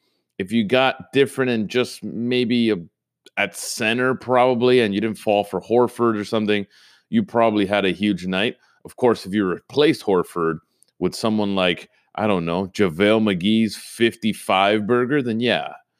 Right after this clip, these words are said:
maybe, <laughs> maybe that could have won you something. By the way, Jeff Teague not starting, ended up dropping thirty-three. Anyway,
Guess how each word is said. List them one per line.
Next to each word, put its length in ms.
maybe, 360
<laughs> 60
maybe 300
that 240
could 120
have 100
won 320
you 160
something. 440
By 100
the 80
way, 160
Jeff 280
Teague 200
not 180
starting, 380
ended 220
up 120
dropping 360
thirty-three. 680
Anyway, 480